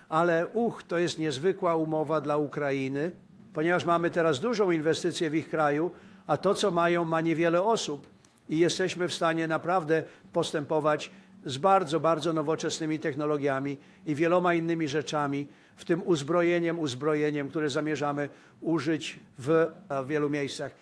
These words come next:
Ale tego potrzebujemy dla naszego kraju. To pozwala, to nam pozwala to zrobić.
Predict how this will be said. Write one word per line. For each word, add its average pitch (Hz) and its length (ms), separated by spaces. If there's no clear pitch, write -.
Ale 165 160
tego 208 220
potrzebujemy 180 540
dla 165 120
naszego 160 340
kraju. 143 260
To 170 80
pozwala, 170 400
to 156 120
nam 160 160
pozwala 151 360
to 151 120
zrobić. 131 320